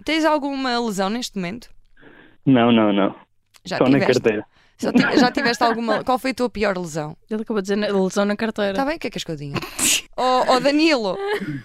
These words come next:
Speaker 2: Então.
Speaker 1: qual foi a última lesão que tiveste?
Speaker 2: A última lesão que tive foi, eh, foi antes do covid.
Speaker 1: Uhum.
Speaker 2: Então, eu fazia jiu-jitsu brasileiro e, eh, e tive uma
Speaker 1: Pera lá,
Speaker 2: lesão,
Speaker 1: pera
Speaker 2: eh,
Speaker 1: lá,
Speaker 2: há
Speaker 1: pera
Speaker 2: cerca
Speaker 1: lá.
Speaker 2: de,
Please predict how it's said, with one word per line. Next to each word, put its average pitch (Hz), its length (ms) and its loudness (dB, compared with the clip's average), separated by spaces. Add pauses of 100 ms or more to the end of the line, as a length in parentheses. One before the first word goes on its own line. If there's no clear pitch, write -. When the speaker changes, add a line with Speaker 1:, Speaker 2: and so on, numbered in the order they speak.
(100)
Speaker 2:
Então. 123 400 4 (320)
Speaker 1:
qual 262 140 0
foi 302 100 0
a 302 60 6
última 294 320 0
lesão 285 200 2
que 262 120 -6
tiveste? 180 460 -6 (140)
Speaker 2:
A 135 60 2
última 147 380 4
lesão 151 200 4
que - 120 -6
tive 170 300 4
foi, 165 180 6
eh, 156 680 4 (320)
foi 139 160 4
antes 143 200 2
do 139 100 2
covid. 135 480 2 (240)
Speaker 1:
Uhum. 175 260 -12
Speaker 2:
Então, 120 300 0
eu 113 580 4 (360)
fazia 117 400 2
jiu-jitsu 117 400 0
brasileiro 123 480 2 (760)
e, 120 220 4
eh, 131 220 4
e 120 60 0
tive 131 200 0
uma 135 100 2
Speaker 1:
Pera 127 140 4
lá, 147 60 -4
Speaker 2:
lesão, 131 200 2
Speaker 1:
pera 170 140 2
Speaker 2:
eh, - 60 4
Speaker 1:
lá, - 120 4
Speaker 2:
há 120 120 2
Speaker 1:
pera 160 160 -2
Speaker 2:
cerca 156 40 0
Speaker 1:
lá. 151 140 -4
Speaker 2:
de, 131 680 0